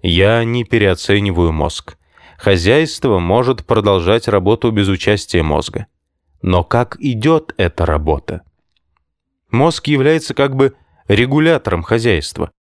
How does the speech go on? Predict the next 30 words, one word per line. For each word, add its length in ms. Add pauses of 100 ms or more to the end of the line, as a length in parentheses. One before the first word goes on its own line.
(220)
При 160
здоровом 480
мозге, 400
при 140
его 180
правильной, 580
нормальной 520
работе, 460 (280)
мозг, 460
быть 320
может, 340
и 120
не 200
имеет 320
решающего 580
значения 520
для 140
здоровья 440
всего 260
организма. 600 (400)
Однако 420
неправильная 760
работа 380
мозга 460 (260)
немедленно 720
приводит 520
в 60
расстройство 600
весь 240
организм. 580